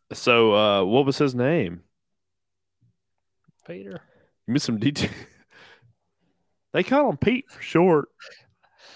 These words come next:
Speaker 1: And it was short.
Speaker 2: <laughs>
Speaker 1: Love the first one too, movie.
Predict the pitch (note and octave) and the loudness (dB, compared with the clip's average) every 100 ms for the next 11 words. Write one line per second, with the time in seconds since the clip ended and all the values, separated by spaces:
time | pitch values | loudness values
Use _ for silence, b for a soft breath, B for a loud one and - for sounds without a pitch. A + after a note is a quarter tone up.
0 | b b b b b _ _ _ _ _ | b b b b b _ _ _ _ _
1 | _ - D#3 G#3+ - A3+ A#3+ - - G#3 | _ -4 -2 0 0 0 0 -2 0 0
2 | A3+ F#3 - _ _ _ D3+ B B B | 0 -2 -4 _ _ _ -8 B B B
3 | B - B _ _ _ b b b b | B -20 B _ _ _ b b b b
4 | b b b b - A#2 B2 B2 C3 B2 | b b b b -4 -2 -2 -2 0 -2
5 | - A2+ G#2+ - G#2 G2 F2+ F2 _ _ | -2 -6 -6 -2 0 2 0 -6 _ _
6 | _ _ _ - G#2 F#2+ F2+ F2 | _ _ _ -10 -4 -4 -6 -10